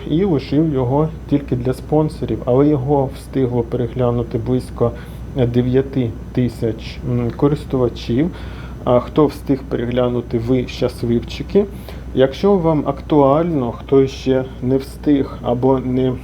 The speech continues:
занотував усі ці деталі моєї методики, комбінації добрив із трьох, зокрема,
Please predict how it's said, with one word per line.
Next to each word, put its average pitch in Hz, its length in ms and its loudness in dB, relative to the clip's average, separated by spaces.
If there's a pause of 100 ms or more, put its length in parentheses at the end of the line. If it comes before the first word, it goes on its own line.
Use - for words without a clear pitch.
(260)
занотував 135 840 2 (920)
усі 135 380 4
ці 131 340 0
деталі 123 520 0
моєї 117 360 -2
методики, 151 600 2 (340)
комбінації 123 840 0
добрив 123 460 4 (260)
із 117 120 -6 (180)
трьох, 117 340 0 (160)
зокрема, 127 640 0